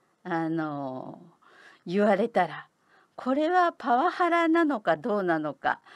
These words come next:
あの、いかがですかね？皆さんどんな風に考えますか？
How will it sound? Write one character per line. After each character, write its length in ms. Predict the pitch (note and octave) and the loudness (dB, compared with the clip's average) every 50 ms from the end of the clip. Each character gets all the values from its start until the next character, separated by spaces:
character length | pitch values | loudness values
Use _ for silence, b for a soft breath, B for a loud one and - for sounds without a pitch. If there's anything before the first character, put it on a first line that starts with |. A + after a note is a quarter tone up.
| B B B B | B B B B
あ 220 | B E3 E3 E3 E3 | B -6 -4 -4 -4
の、 640 | D#3+ D#3 D#3 D3+ D3+ D3+ C#3+ C#3 C3+ - - - - - - - - - - - - - - - _ _ _ _ _ | -4 -6 -6 -6 -8 -10 -10 -12 -12 -14 -16 -20 -20 -20 -20 -20 -20 -20 -20 -20 -20 -20 -20 -20 _ _ _ _ _
い 160 | - F3 F3 | -16 -16 -6
か 160 | - F#4+ G4+ F4 | 0 0 2 2
が 80 | E4 | 2
で 100 | G3+ F3 | -2 -2
す 80 | - - | -4 -4
か 140 | - E3+ E3 | -2 -2 -2
ね？ 80 | F3 | -2
皆 200 | F3 F3 F#3 G#3 | -2 -4 -4 -4
さ 120 | G#3 G#3+ F3+ | -2 -2 -2
ん 60 | F3 | 0
ど 100 | G3 A#3+ | 0 -2
ん 20 | |
な 60 | C#4+ | -2
風 120 | D#4+ B3 G3 | 0 -2 -2
に 80 | E3 | -2
考 120 | D3+ - E3+ E3 D3+ D#3 | -2 -2 -4 -2 -2 -4
え 120 | D#3 D3+ | -4 -4
ま 140 | D#3 D#3+ D#3+ | -4 -4 -6
す 100 | - - | -6 -2
か？ 220 | - A3 C#4 E4 | 0 0 0 0